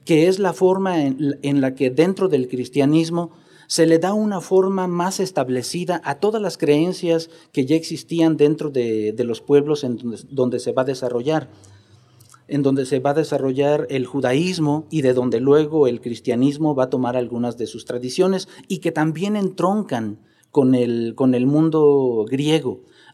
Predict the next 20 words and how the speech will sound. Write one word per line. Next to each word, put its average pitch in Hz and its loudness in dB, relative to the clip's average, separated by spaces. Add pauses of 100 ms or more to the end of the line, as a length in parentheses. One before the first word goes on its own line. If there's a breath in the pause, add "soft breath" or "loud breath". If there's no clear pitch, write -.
Hay 131 -4
que 160 2
recordar 147 0
que 143 0
el 117 -2
cristianismo, 135 -2
como 120 -2
nosotros 135 -4
lo 139 0
conocemos, 139 -2
el, 110 -4
el, 107 -12
el 110 -10
de 131 -10
Pablo, 135 -2 (640 soft breath)
estuvo 185 4
muy 180 2
vinculado 151 0
con 120 -2
el, 123 -2